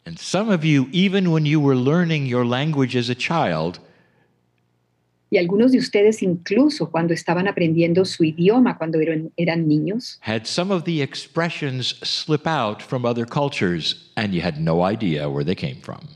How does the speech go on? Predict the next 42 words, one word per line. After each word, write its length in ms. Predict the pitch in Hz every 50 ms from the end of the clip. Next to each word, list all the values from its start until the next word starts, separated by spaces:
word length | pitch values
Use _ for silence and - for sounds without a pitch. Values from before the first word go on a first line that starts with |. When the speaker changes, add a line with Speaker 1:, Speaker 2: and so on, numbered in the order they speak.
| _ _ _ _ _ -
Speaker 1:
<laughs> 360 | - - - 170 - _ _ _
Speaker 2:
se 160 | - - 190
les 200 | 190 185 185 -
colaban 500 | - 196 185 190 220 262 277 240 180 165
algunas 420 | 160 170 175 180 185 190 196 - - -
expresiones 920 | 185 180 - - - 170 165 156 170 - 202 220 254 262 220 175 147 143
que 100 | - -
venían 340 | 170 170 170 170 170 170 185
de 120 | 185 175 170
otros 260 | 170 170 175 175 175
países 500 | - 160 147 185 247 262 254 180 160 -
y 40 | 165
ustedes 340 | - - 170 165 165 165
no 80 | 170 170
sabían 440 | 170 - 147 147 175 220 247 180 160
de 100 | 151 147
dónde 240 | 147 143 151 151 151
venían. 480 | 151 147 160 190 220 196 147 - - _ _ -
Speaker 1:
This 260 | 156 190 196 - -
is 160 | 185 160 -
the 100 | - 147
beauty 480 | 135 117 131 165 190 185 160 143 120 117
of 140 | - 120 101
a 80 | 110 104
spiritual 760 | - - - 143 143 143 139 135 131 - - 117 107 104 95
system 680 | - - - 139 127 - - - - 110 87 80 85 82
that 200 | 98 92 90 - - -
honors 640 | 139 120 131 143 139 117 92 87 90 92 90 - - - - - - - _ -
you. 340 | - 101 110 101 80 71 - - - _ _ _ _ - - - - _ _ _ _ _ _ _ _ _ _ _ _ _ _
Speaker 2:
Esta 300 | - 180 175 - - 247
es 100 | 254 247
la 100 | 262 247
belleza 560 | 233 196 160 151 170 196 214 214 - - 160
de 140 | 160 165 160
un 140 | 170 185 175
sistema 580 | - - 185 175 - - - 190 196 214 214 208
espiritual 800 | 202 - - - 175 156 156 143 - - 170 180 196 208 202 -
que 100 | - 180
los 240 | 165 156 160 -
honra 300 | - 196 208 208 - -
a 60 | 147 147
ustedes. 640 | 151 - - 151 143 135 147 143 143 - - -